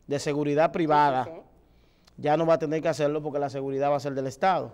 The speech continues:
Speaker 1: Tiene un costo menos. Cada partido tiene que contratar un servicio de transporte para transportar a toda parte del país las valijas y la que sé yo, que no tiene que contratar eso. Va a ser un solo transporte que el de la Junta.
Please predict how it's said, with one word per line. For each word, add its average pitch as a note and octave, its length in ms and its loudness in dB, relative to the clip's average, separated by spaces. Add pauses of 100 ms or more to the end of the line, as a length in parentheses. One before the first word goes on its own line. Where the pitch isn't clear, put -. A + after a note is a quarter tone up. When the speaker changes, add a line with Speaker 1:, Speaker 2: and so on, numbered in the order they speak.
(500)
Speaker 1:
Tiene D#3 200 0
un D#3+ 100 -2
costo D#3 300 -4
menos. B2 320 -8 (800)
Cada G#3+ 260 8
partido G#3 400 4
tiene G3 160 0
que G#3+ 100 0
contratar F3 680 0
un F#3 120 -6
servicio G3 460 -4
de F#3 140 -6
transporte D#3+ 840 -4 (800)
para D3+ 220 0
transportar D#3 640 -2
a F3+ 100 0
toda F3 200 -4
parte F3 240 -4
del E3+ 140 -2
país E3 420 0
las D3 200 -4
valijas D#3 480 -2
y D#3+ 40 -2
la D3+ 100 -2
que C#3+ 100 -10
sé B2 80 -10
yo, C#3 80 -4
que C#3 160 -8
no D3+ 180 -6
tiene E3 200 -6
que D#3 80 -4
contratar C#3+ 480 -4
eso. C3+ 220 -4
Va C3+ 60 -4
a C3 40 -8
ser D#3+ 140 -4
un D#3+ 100 -4
solo F#3 240 -2
transporte E3 440 -4
que C#3+ 80 -4
el C#3+ 60 -4
de C3+ 60 -6
la C3 80 -6
Junta. B2+ 340 -12